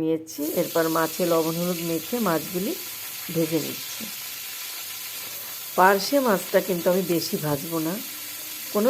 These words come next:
রকম এপিট ওপিট করে নেব। কিন্তু আমি কিন্তু হলুদ একটু কমই সবসময় সপ্তাহে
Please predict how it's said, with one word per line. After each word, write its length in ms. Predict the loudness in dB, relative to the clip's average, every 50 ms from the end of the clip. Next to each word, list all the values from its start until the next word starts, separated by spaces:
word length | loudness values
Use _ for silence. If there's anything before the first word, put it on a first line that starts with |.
| 6
রকম 180 | 4 4 0 -2 -2 2 2 2
এপিট 240 | 2 2 0 -2 0 0 0
ওপিট 220 | 0 0 -4 -4 -4 -2 -2
করে 160 | 0 0 0 -2
নেব। 140 | -4 -4 -4 -6 -8 -8
কিন্তু 340 | -8 -8 -8 -8 -8 -8 -8 -8 -8 -10 -10 -10 -10 -10 -10 -10 -10 -10 -10 -10 -10 -10 -10 -10 -10 -10 -10 -10 -8 -4 0 2
আমি 120 | 2 4 4 4
কিন্তু 280 | 4 2 2 4 4 6 6 6 6
হলুদ 320 | 6 8 10 10 10 10 10 8 6
একটু 180 | 4 0 -2 0 4 6
কমই 280 | 8 8 8 6 2 0 0 0
সবসময় 580 | -2 -2 -2 -6 -8 -4 -2 0 0 0 0 -2 -2 -4
সপ্তাহে 380 | -6 -6 -2 2 2 4 4